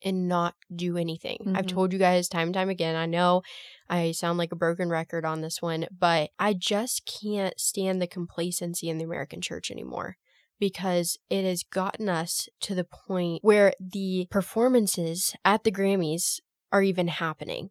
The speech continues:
Speaker 2: Mm-hmm.
Speaker 1: This is gonna sound <laughs> harsh, and I don't mean it harshly, but because of the church we've gotten here, our culture is no longer being discipled by the church.
Speaker 2: Mm-hmm.
Speaker 1: We are no longer influencing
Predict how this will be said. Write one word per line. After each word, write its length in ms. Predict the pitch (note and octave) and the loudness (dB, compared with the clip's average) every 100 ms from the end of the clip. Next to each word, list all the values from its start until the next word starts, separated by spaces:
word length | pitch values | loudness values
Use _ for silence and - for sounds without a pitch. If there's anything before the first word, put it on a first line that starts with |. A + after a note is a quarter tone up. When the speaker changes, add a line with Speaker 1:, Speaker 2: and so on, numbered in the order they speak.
| - | -6
Speaker 2:
Mm-hmm. 260 | G3+ G3+ F#3+ | -4 -2 -4
Speaker 1:
This 180 | G3+ G3 | -4 -4
is 120 | G3+ | -2
gonna 160 | F3 E3 | -2 -2
sound 340 | - D#3+ E3+ | -2 -4 -4
<laughs> 80 | - | -2
harsh, 340 | E3+ - - G#3+ | 2 2 0 0
and 80 | G3 | 2
I 60 | |
don't 240 | F3+ F#3+ F#3+ | 6 4 4
mean 160 | F#3 | 2
it 80 | F3+ | 2
harshly, 380 | F#3 F3+ - E3+ | 2 0 0 2
but 220 | F3 E3+ F#3 | 4 2 0
because 380 | G3 - G#3 F#3+ | -4 -2 0 0
of 140 | F3+ | -2
the 80 | F3 | -6
church 340 | - - - | -6 -6 -6
we've 140 | - - | -10 -4
gotten 260 | - - | -4 -4
here, 300 | F3 - F#3 _ | -10 -12 -12 _
our 100 | G3 | 2
culture 600 | F#3 - A3+ A#3+ - G3+ | 2 -2 0 2 2 2
is 200 | - F#3 | 2 0
no 240 | F#3+ F3+ F#3+ | 2 2 4
longer 380 | F#3 F#3 F3+ | 4 2 2
being 300 | F3 F3 E3+ | 0 0 0
discipled 560 | F3 - D3+ E3 - - | -4 -4 -4 -4 -6 -2
by 160 | - - | -2 -2
the 120 | - | -6
church. 480 | - - - - - | -8 -8 -6 -8 -4
Speaker 2:
Mm-hmm. 220 | A3 G#3 G3+ | -4 -4 2
Speaker 1:
We 140 | G3+ | 4
are 100 | F#3+ | 4
no 180 | F#3+ G3 | 4 4
longer 380 | G3+ F#3 E3+ - | 4 2 0 -2
influencing 960 | - G#3+ A3 F#3 F3 E3+ - E3 E3+ | 0 0 0 -2 0 -2 -2 -2 -4